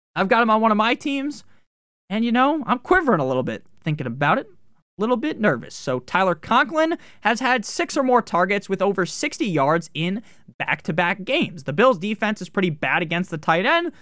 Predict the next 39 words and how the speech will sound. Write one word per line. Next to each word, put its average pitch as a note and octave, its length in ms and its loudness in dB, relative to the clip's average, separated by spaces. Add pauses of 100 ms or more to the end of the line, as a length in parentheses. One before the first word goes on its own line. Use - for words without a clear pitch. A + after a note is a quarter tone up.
so - 160 -2
I D#4 140 8
will B3+ 180 0
roll, G3 400 2 (380)
roll F#3 400 4
Mister F#3 280 0
Conklin F3 460 0
out E3+ 240 0
there F#3+ 320 4 (220)
like A3 160 2
his A#3+ 160 2
name B3 180 2
was B3+ 140 0
Stephen C#4+ 280 0
Hawking. D#4 460 2 (400)
He E4+ 400 4 (480)
is A3+ 160 2
a G#3+ 120 0
fringe F#3 340 -2
start, A2 260 -8 (140)
though, A2 240 -10 (360)
due A3 200 2
to F#3+ 480 0 (320)
the F#3+ 100 2
play D#3 540 0 (260)
of D3+ 400 0 (540)
Zach D#3+ 280 0
Wilson. C4 420 2
Now, D#3+ 220 2
if D#3+ 100 -4
you E3+ 80 -4
took - 300 -2
Zach G3 340 -2
Wilson F3+ 300 0
out A3 180 2
of G#3 60 -4
there, A3 180 2 (180)
the G3 140 -4
cr-, - 220 -6